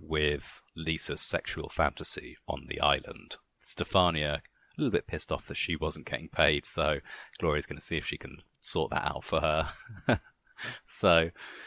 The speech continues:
they met out in the garden. They had a brief discussion about what's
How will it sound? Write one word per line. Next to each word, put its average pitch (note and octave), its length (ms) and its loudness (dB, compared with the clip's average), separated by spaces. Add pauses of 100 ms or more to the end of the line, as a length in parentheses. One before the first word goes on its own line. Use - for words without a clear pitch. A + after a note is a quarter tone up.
(100)
they F2+ 160 8
met F#2+ 220 4
out E2+ 160 6
in D#2+ 100 -4
the D#2+ 60 0
garden. F2+ 680 4
They G#2+ 120 6
had F#2 140 8
a E2+ 60 4
brief E2+ 240 0
discussion - 500 0
about D#2 400 0 (220)
what's - 580 0